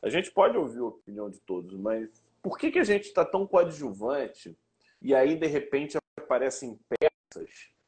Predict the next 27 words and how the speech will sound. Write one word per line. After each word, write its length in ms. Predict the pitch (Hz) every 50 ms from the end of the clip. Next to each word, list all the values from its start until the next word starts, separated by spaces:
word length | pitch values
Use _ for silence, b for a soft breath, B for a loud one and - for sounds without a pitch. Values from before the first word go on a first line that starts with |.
| _ _
que 100 | - 143
nunca 400 | 131 135 175 240 240 214 - -
estudaram 640 | - - - - 135 113 123 120 120 120 117 107 104
o 60 | 101
assunto, 500 | 95 - - - 123 123 123 120 - 123
nunca 280 | 127 170 202 196 - 151
leram 420 | 123 117 127 139 139 123 113 104
sobre 300 | - - - 110 107 104
o 80 | 95 - _
tema 420 | 131 143 160 147 120 101 90 90 - _ _ _ _ -
e 80 | - 139
vêm 220 | 127 131 139 151 156
dizer 320 | 143 127 113 123 131 131
pra 120 | - 135
você 340 | 120 113 110 - - - -
o 80 | 120 120
que 140 | - 139 131
que 120 | - -
você 120 | - 139
tem 180 | - - 123 120
que 80 | - -
fazer 280 | - 110 98 92 101
ou 80 | 113 110
deixar 280 | 110 107 - - 110
de 100 | 107 104
fazer? 340 | - - 113 95 80 82 82
Isso, 680 | 90 104 113 - - 165 160 160 160 131 98 - -